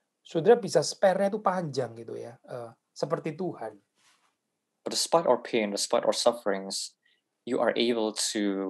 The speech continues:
Speaker 2: have this long tempered, and it is from God.
Speaker 1: Nah, ini, saudara, ini yang dimaksud di sini ya, berarti, eh, sekali lagi bukan hanya sekedar tidak membunuh dan tidak marah, tapi bagaimana kita memiliki hati yang merciful,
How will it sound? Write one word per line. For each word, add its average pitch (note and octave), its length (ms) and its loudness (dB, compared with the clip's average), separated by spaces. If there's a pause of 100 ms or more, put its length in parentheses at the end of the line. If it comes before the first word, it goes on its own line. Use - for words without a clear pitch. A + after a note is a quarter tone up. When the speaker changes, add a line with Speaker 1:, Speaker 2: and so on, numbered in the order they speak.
(560)
Speaker 2:
have A#2 240 -2
this A2 160 0
long A2 240 4
tempered, G#2 560 2
and F#2+ 400 0 (240)
it A2 160 4
is - 240 2
from G2+ 240 4
God. G2+ 400 6 (460)
Speaker 1:
Nah, E3 160 6
ini, G#3+ 240 6
saudara, C#3+ 480 6
ini G#3+ 240 2
yang G3+ 80 2
dimaksud D#3+ 560 0
di B2+ 80 -8
sini C#3+ 320 -4
ya, B2 80 0
berarti, C3+ 400 -2
eh, C#3 320 4
sekali - 240 2
lagi C#3+ 240 4
bukan D#3 320 4
hanya D3 160 0
sekedar C#3 400 -2
tidak C#3+ 240 -2
membunuh C#3+ 400 -4
dan C3+ 160 -4
tidak C3+ 240 -4
marah, D#3 400 -2 (560)
tapi F3 240 0
bagaimana D3+ 480 4
kita F3 240 2
memiliki D#3+ 560 0
hati B2+ 400 -2
yang C#3+ 160 4
merciful, D3 560 -2